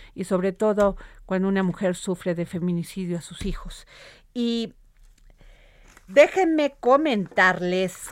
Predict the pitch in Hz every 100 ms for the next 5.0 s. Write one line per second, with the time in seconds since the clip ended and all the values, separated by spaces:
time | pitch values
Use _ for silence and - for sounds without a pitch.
0 | - 247 240 240 - 247 214 208 208 202
1 | 202 202 196 196 202 - 67 - 262 285
2 | 349 - 311 330 339 - 247 214 - 226
3 | 233 262 254 262 247 - 226 214 233 208
4 | 208 262 247 254 240 262 233 208 180